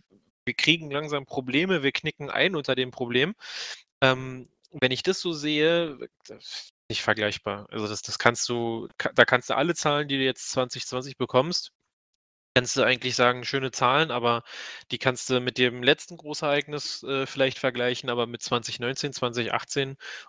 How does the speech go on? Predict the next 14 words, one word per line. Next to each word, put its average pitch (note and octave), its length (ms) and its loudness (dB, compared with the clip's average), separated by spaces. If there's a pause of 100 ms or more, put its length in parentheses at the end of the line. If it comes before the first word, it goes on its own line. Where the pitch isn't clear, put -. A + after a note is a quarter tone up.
und C3+ 200 2
den B2 140 10
Folgejahren C3+ 680 2
auf B2 160 -10
zwanzig A#2 400 -10
zwanzig C3+ 500 -6
wirst B2 220 -8
du B2+ 40 -6
das A#2 160 -10
nicht - 120 -12
vergleichen A#2 420 -4
können, G#2+ 200 -4
weil G#2+ 160 2
einfach - 440 -4